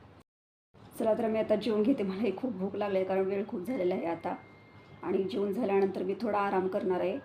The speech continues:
आणि तुमच्यासोबत मग पाच वाजता भेटेन मी. पाच वाजता माझं रुटीन शेअर करेन तुमच्यासोबत.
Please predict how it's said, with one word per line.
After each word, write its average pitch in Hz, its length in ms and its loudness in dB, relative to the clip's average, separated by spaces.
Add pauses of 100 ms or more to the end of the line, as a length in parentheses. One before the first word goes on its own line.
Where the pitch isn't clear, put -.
(480)
आणि 151 180 -2
तुमच्यासोबत 208 540 -2
मग 202 100 0
पाच 202 280 0
वाजता 214 220 -4
भेटेन 202 320 0
मी. 190 100 4
पाच 196 260 -2
वाजता 220 220 -8
माझं 208 240 -2
रुटीन 202 480 -2
शेअर 208 260 -6
करेन 180 260 0
तुमच्यासोबत. 180 500 -6